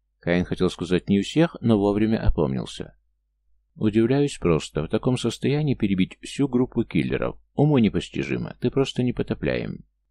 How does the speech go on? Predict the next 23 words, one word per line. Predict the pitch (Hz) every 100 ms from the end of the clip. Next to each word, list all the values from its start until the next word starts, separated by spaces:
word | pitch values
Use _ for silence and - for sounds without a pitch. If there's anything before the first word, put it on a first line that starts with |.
| -
Это | 90 90
приходили | 92 98 95 92
профи, | 92 120 110
адмирал, | 73 69 76 - 76
не | 85
зомби. | 82 95 85 60 - _ _ _ _
Похоже, | - 101 147 131
ты | -
перебил | 113 117 127 113
всю | - 139
агентурную | 131 120 - 113 110
сеть | 107 117 -
конфедератов | 95 98 95 95 107 98
на | 98
Касабланке. | 98 - - 67 55 - - - _ -
И, | -
по | 104
крайней | 104 101 87
мере, | 92 135 131 -
одну | 90 82 95
ее | 92 85
ячейку. | 82 - 60 - - - _ _ _ _ _
Извини, | - 78 82 78 60 -